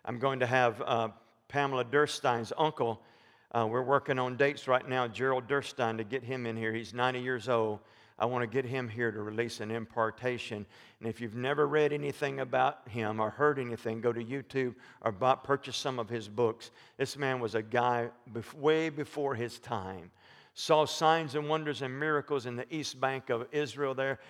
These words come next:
like you've never seen before. Powerful man of God. Faith movement. Then the prophetic movement of the eighties.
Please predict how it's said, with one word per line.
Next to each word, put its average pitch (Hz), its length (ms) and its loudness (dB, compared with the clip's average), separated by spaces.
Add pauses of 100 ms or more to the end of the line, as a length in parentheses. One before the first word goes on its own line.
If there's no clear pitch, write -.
(140)
like 127 220 4
you've 113 100 -4
never 123 260 -2
seen 113 300 -4
before. 95 400 -4 (240)
Powerful 147 400 4
man 120 240 -2
of 104 100 -4
God. 90 300 -4 (1600)
Faith 208 440 6
movement. 127 380 0 (380)
Then 175 140 2
the 196 100 4
prophetic 190 680 4
movement 104 400 -2
of 113 100 -2
the 131 140 2
eighties. 131 560 2